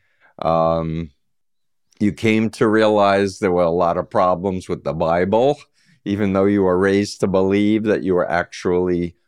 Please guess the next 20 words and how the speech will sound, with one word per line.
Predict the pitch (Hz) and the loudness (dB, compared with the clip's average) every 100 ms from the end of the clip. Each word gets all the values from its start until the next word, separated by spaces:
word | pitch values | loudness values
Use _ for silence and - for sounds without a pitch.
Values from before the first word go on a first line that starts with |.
| _ - | _ -2
following | 95 95 101 107 107 | 0 2 2 0 0
the | 104 | 0
Bible | 95 95 104 110 123 120 | 2 2 2 0 -2 -2
and | 98 | -2
were | 82 82 80 | -2 0 0
a | 78 | -2
good | 87 82 - | -4 -4 -2
Christian, | 104 92 - 104 101 104 | -2 -2 -6 -6 -4 -2
and | 98 85 | -4 -2
all | - - 131 127 | 0 2 2 0
other | 117 110 | -2 -4
Christians | - 101 - - 95 92 90 | -2 -4 -4 -4 -4 -2 -4
were | 98 78 | -4 -2
evil. | 98 95 85 87 90 _ _ _ _ - | 0 -2 0 -2 -2 _ _ _ _ -2
All | 107 110 113 | 2 2 2
of | 110 | 0
the | 107 | 0
churches | 101 - 95 - 98 90 92 | -2 -2 -2 -2 -4 -4 -2
were | 90 85 | 0 0
verboten. | 82 85 90 95 95 95 92 98 | -2 0 0 0 0 -4 -6 -8